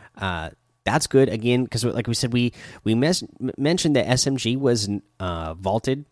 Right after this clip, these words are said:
earlier. I didn't say that I was too sad about that because the TAC S M G was unvaulted. It's a little bit less powerful. It, uh, it shoots a little bit slower than it did in the past, but still,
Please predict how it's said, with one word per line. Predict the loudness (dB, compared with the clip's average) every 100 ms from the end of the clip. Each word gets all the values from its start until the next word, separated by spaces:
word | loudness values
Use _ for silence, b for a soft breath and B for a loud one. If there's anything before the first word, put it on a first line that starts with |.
| _ _ _ _ _ _ _ _ _ _
earlier. | 4 4 4 0 -6 _ _ -20 _ _ _ _ _ 0
I | 6
didn't | 6 6 0 _ -8
say | -2 2
that | 4
I | 4
was | 2
too | 0 0
sad | 0
about | 0 2
that | 2 2
because | 0 0 0
the |
TAC | 0 0 0
S | -2 -2
M | -2
G | 0 0 0 B B -4
was | -4 0
unvaulted. | 2 4 6 4 4 -2 B B
It's | -4 0
a | 0
little | 0 2 2 2
bit | 2 0 2
less | 2 2 0
powerful. | -2 0 0 0 0 0 B B -18
It, | -18 _
uh, | -4 -2
it | -2 -2
shoots | 2 2 2
a | 2
little | 0 2
bit | 2 2 _ _ _ -10
slower | -6 0 6 6
than | 6 2
it | -2 -2
did | -2 0
in | 0
the | -2
past, | -2 -2 -4 -2
but | -2 0
still, | 2 2 2